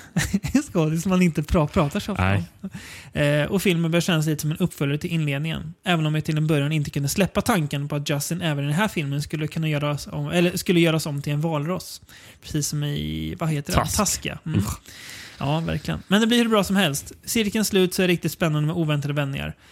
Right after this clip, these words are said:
Speaker 1: Monstret kan liknas vid en vanskapt stora syster till Marilyn Manson.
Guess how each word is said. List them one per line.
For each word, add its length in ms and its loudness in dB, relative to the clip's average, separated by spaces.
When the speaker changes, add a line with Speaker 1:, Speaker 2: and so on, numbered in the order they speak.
Speaker 1:
Monstret 400 2
kan 140 2
liknas 300 2
vid 80 2
en 80 2
vanskapt 560 0
stora 320 0
syster 280 -2
till 140 0
Marilyn 280 2
Manson. 480 -2